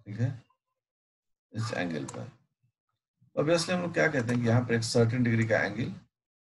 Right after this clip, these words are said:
उसके axis से ड्रॉ हो रहा है।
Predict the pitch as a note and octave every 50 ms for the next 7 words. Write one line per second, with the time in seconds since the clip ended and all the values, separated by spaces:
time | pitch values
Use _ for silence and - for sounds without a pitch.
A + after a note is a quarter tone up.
0 | _ _ _ _ _ _ _ _ _ - - - A2 F#2+ F#2 F#2+ - A2+ A2 A2+
1 | - - B2+ - - - - _ _ _ _ _ _ _ _ _ _ _ _ _
2 | _ _ _ _ _ _ _ _ - F#2 F#2 G2+ F#2 E2+ D#2 - C#2+ C#2 - A2+
3 | - - -